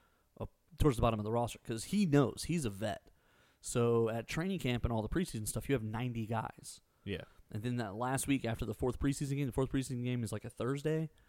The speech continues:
Speaker 1: And then I think by the following Wednesday, you've gotta be down to fifty-three. So
Speaker 2: Ooh.
Speaker 1: they, they've got a week, and they gotta cut, someone said it perfectly, like, you gotta cut half the locker room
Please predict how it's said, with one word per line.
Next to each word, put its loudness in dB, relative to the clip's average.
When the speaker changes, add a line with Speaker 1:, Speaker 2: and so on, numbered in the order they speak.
Speaker 1:
And -4
then 0
I -6
think -4
by 0
the -4
following -2
Wednesday, 0
you've 0
gotta 0
be -4
down 0
to -6
fifty-three. -6
So 0
Speaker 2:
Ooh. 0
Speaker 1:
they, -4
they've 2
got 6
a 8
week, 6
and 0
they 2
gotta 4
cut, 4
someone 2
said 4
it 2
perfectly, 4
like, -2
you -10
gotta 2
cut 0
half 0
the -6
locker 0
room -8